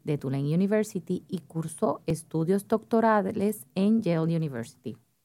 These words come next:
Fue profesora de Historia del Arte en la Facultad de Humanidades de la Universidad de Puerto Rico, curadora invitada y registradora del Museo de Arte de Ponce.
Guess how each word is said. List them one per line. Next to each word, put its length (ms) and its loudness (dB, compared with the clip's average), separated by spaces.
Fue 160 2
profesora 640 2
de 80 6
Historia 440 2
del 200 4
Arte 440 2
en 120 4
la 80 4
Facultad 520 -2
de 80 -2
Humanidades 680 4
de 80 0
la 80 2
Universidad 420 -2
de 120 0
Puerto 320 0
Rico, 420 0
curadora 420 4
invitada 680 4
y 100 0
registradora 800 4
del 180 2
Museo 320 2
de 80 4
Arte 240 2
de 140 2
Ponce. 520 -4